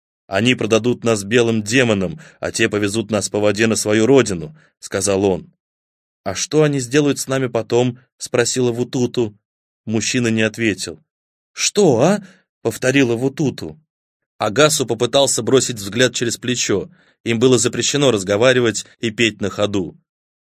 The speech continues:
«Может, нас там съедят», сказал мужчина. «Люди говорили, поэтому им и нужно столько пленников,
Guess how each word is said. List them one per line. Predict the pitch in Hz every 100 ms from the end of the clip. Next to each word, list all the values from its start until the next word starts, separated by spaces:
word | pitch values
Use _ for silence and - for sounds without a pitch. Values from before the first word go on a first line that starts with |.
| _ _
«Может, | 117 147 127 123
нас | 123 113 -
там | 117
съедят», | 107 - 110 104 101 80 - _
сказал | - 98 101 95
мужчина. | 101 98 - 104 82 76 _ _ _ _
«Люди | - 123 120
говорили, | 95 98 107 110 98 82 - _ _
поэтому | 98 120 131 123 123
им | 123 123 117
и |
нужно | 123 147 110 95
столько | - 104 92
пленников, | 92 110 110 95 80 - _